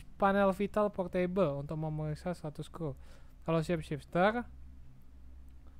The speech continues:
impostor baru bisa memiliki kemampuan berubah wujud, bisa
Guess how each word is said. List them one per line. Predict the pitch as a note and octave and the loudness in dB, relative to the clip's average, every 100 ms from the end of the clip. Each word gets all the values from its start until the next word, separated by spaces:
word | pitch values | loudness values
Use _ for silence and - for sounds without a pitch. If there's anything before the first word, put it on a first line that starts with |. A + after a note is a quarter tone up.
| - - - - | -16 -16 -14 -6
impostor | E3+ F3 E3 F#3 | -2 0 2 2
baru | E3 E3+ F#3+ G#3 | 8 8 8 6
bisa | C#3+ D3 F#3+ | 2 0 2
memiliki | F#3 F3 E3 F3+ | 2 2 2 0
kemampuan | F#3 D#3+ D#3 F3+ | 0 0 2 0
berubah | D#3+ C#3+ C#3+ | 0 0 0
wujud, | C#3+ D3 D3+ D3 | 2 0 0 -2
bisa | - C#3 F3 E3 | -2 -6 -2 -2